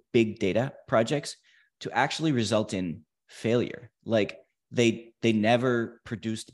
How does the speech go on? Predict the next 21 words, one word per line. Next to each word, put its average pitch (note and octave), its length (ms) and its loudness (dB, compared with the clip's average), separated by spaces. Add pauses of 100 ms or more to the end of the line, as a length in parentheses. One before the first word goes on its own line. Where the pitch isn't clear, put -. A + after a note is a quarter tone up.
business G2 360 -4
value. E2+ 500 -2 (560)
Um, G#2 320 2 (540)
and A#2+ 440 2 (960)
that F3+ 340 0
just B3+ 220 -8
doesn't G3 260 -4
really A#2 220 0
happen G2+ 580 -4
with G#2 180 -8
the G2 60 -4
modern F2+ 280 -2
data D#2 180 -6
stack. - 520 -8
Like, - 380 -2 (360)
uh, F#2+ 280 2 (560)
it, B2+ 240 0
it B2 120 4
is A#2 140 2
so D3 120 2
turnkey A2 680 -4